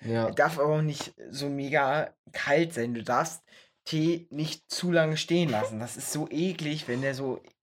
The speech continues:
Speaker 2: elendig kalt ist, weißt
Speaker 1: Ich
Speaker 2: du?
Speaker 1: komm grad auf so eine richtig krasse Idee. Lass mal im Bett einen Podcast machen.
Speaker 2: <laughs>
Speaker 1: Wollen wir?
Speaker 2: Können wir machen.
Speaker 1: Lass noch ein, also, ihr seht heute noch im Bett einen Podcast.
Speaker 2: Oh, Alter.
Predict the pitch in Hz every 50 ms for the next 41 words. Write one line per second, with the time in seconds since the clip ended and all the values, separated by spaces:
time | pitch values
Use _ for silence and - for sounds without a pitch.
0 | _ _ - 156 185 185 180 175 160 147 139 131 - - - - 143 160 185 190
1 | 185 - - 104 - - - 98 101 113 123 123 123 - 160 160 165 131 127 135
2 | 131 113 117 120 120 120 - 131 120 - - 107 104 107 101 98 101 107 117 123
3 | 127 - - - 113 104 - - - 101 101 104 110 98 98 - - 98 - -
4 | - - 117 139 - - - 110 107 117 - - - 127 131 127 120 113 123 135
5 | - - - - - - 170 165 - - - 120 127 - - - - 302 277 -
6 | - - 151 139 127 123 - 151 147 143 - _ _ _ _ - - - - -
7 | - _ - - - 185 247 - - - 208 220 220 190 - 131 139 143 147 165
8 | 190 196 165 160 165 180 202 226 - - _ _ _ _ _ _ - - 143 135
9 | 135 135 131 131 143 180 175 - 151 147 156 - 131 131 123 - - 156 135 139
10 | 131 131 117 120 - - - 143 156 147 131 117 107 104 98 - 135 131 127 123
11 | 143 156 160 - 147 147 143 139 135 135 139 143 - - - 135 113 107 120 143
12 | 165 - - - - - - - 220 131 - 349 349 370 - - - - 415 453
13 | 494 554 554 - - _ _ _ _ _ _ - - - - _ _ _ - -
14 | 156 151 143 131 127 87 71 104 127 127 135 131 135